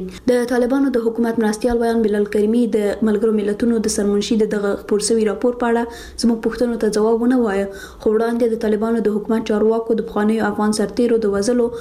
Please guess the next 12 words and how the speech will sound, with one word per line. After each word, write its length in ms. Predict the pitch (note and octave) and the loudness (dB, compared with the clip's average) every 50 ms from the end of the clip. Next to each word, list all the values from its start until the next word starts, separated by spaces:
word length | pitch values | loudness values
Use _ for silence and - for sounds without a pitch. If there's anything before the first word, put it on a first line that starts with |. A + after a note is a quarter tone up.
| - - - - - - | -14 -16 -12 -6 -2 0
او 40 | A3+ A3+ A3+ A#3 | 0 0 0 0
په 100 | B3 A3 | -2 0
زوره 240 | C4 C4+ C4+ C4 A#3 A3 A3 | 2 2 2 2 2 2 2
د 80 | A3 A3 | 2 2
لا 60 | A3 G#3 G#3 | 0 0 -2
درکه 220 | G3+ G3+ G3+ G3+ F3+ - | -2 -2 -4 -4 -2 0
کولو 240 | A3 B3 A#3+ A3 G#3 - | 2 2 2 0 -2 -4
په 100 | G3+ G3+ | -4 -2
اړه 100 | G#3 G#3+ A3 A3 | -2 0 0 0
ادعاګانې 400 | G#3 G#3 G3+ F#3+ G3 A3+ A3+ A#3 A#3 A3+ | 0 0 -2 -2 0 0 0 2 2 0
رد 140 | A#3 A3+ - - | 0 -2 0 0
کړې 200 | C4 A#3+ G#3+ | 0 0 -2